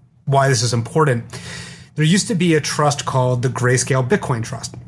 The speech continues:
And this thing for years traded at a premium to the value of the Bitcoin that it held, because there was really no good way for a lot of people to, like, buy Bitcoin.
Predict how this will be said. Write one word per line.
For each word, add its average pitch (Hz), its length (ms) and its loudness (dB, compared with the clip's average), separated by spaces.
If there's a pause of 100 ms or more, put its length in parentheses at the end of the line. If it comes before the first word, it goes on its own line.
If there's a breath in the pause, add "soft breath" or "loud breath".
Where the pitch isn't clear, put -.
And 156 140 4
this 185 160 2
thing 196 160 2
for - 140 -2
years 165 800 0
traded 165 500 2
at 123 140 2
a 117 40 -2
premium 117 720 0 (380)
to - 120 -2
the 135 60 4
value 143 360 2
of 131 80 -2
the 123 60 -2
Bitcoin 123 380 0
that 110 100 -2
it 110 100 -6
held, - 320 -2 (420 soft breath)
because 147 500 0 (180 loud breath)
there 147 100 2
was 139 240 2
really 208 340 4
no 165 220 4
good 143 200 0
way 131 200 2
for 123 160 -2
a 120 40 0
lot 117 200 0
of 117 100 -4
people 143 360 2
to, - 140 -4
like, 117 260 -4
buy 120 180 2
Bitcoin. 117 400 -6